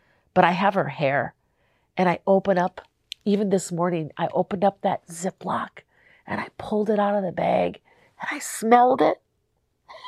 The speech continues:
And I could smell, I could smell the way she felt when I hugged her. And it's so precious. It's so precious to know that I can smell her still.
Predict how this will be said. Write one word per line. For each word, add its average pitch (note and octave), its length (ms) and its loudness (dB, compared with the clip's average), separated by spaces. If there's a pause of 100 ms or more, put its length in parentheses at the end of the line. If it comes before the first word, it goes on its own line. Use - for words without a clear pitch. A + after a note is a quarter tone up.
(1160)
And - 80 4
I F4+ 80 6
could - 240 0
smell, - 760 -4 (440)
I - 60 8
could - 240 -2
smell - 480 -2
the - 80 2
way - 300 6 (640)
she - 260 -2
felt - 340 4
when - 140 2
I E4+ 140 2
hugged - 500 0
her. - 300 0 (340)
And - 160 2
it's - 240 -10
so C4 320 8
precious. - 920 -2
It's E4 180 6
so D#4+ 400 6
precious - 800 2 (240)
to F4+ 120 6
know D4+ 240 8
that C#4+ 140 8
I F4+ 140 6
can F#4 220 2
smell - 500 4
her E4 160 2
still. - 460 0